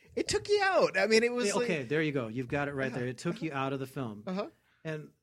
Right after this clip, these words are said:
Speaker 2: I wanted to say that it was because I was listening to it specifically for the music, and that's
Speaker 1: Mm-hmm.
Speaker 2: why it was pulling me out. But we did that with all the others
Speaker 1: Yeah.
Speaker 2: and didn't have the same issue.
Speaker 1: Yeah. And th-, that movie had other issues,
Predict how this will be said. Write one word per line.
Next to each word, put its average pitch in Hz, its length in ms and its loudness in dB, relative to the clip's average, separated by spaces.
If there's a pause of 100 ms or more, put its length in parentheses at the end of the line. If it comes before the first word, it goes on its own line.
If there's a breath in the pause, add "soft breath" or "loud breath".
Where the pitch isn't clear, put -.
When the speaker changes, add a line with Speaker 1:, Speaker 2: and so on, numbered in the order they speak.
(140)
Speaker 2:
I 143 120 -12 (420)
wanted 180 300 -4
to 180 80 -4
say 170 240 -2
that 156 60 -2
it 156 80 0
was 139 140 -4
because 139 380 -8
I 143 160 -6
was 139 460 -6 (680)
listening 156 560 -6
to 139 420 -4
it 135 200 -12 (460)
specifically 151 600 -8
for 139 160 -6
the 127 60 -4
music, 135 440 -2
and 110 100 -10
that's 123 160 -4
Speaker 1:
Mm-hmm. 135 100 -6
Speaker 2:
why 135 60 -4
it 120 40 -8
was 123 100 -10
pulling 131 300 -8
me 117 140 -6
out. 139 280 -6 (360 soft breath)
But 202 80 -6
we 196 100 0
did 175 140 0
that 208 100 -2
with 135 100 -4
all 123 120 -4
the 123 120 -4
others 160 360 -6
Speaker 1:
Yeah. 160 80 -4 (200)
Speaker 2:
and 139 80 -6
didn't 143 180 -4
have 143 140 -6
the 131 60 -12
same 143 200 -6
issue. 131 260 -8 (100)
Speaker 1:
Yeah. 127 180 -6 (280)
And 180 180 2
th-, 196 200 0
that 196 200 4
movie 180 200 2
had 156 140 2
other 147 360 0 (280)
issues, 135 480 -6